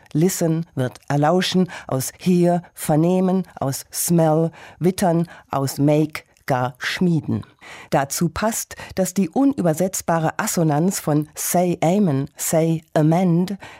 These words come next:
also etwa ändern, abändern, mit einem pathetischen sag Amen, sag Erbarmen wiedergegeben wird oder die grobe Fehlleistung, das Wort für die Sprache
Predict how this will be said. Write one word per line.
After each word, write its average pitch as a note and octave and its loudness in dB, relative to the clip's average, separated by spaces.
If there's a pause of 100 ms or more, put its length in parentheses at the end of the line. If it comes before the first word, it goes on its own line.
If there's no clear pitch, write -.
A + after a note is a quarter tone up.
(140)
also D3 0
etwa A#2+ -4
ändern, D#3+ 2
abändern, C#3+ 0 (280)
mit G3 -4
einem G3+ 0
pathetischen G3+ -2 (180)
sag D3+ -2
Amen, D#3+ 0
sag D3+ -2
Erbarmen D#3+ 2 (200)
wiedergegeben C3+ 0
wird C3 -2 (260)
oder G3 4 (380)
die G3 -2
grobe A3 0
Fehlleistung, D#3 0
das D3+ -4
Wort D3+ 0
für D#3 0
die C#3+ 0
Sprache C#3+ -2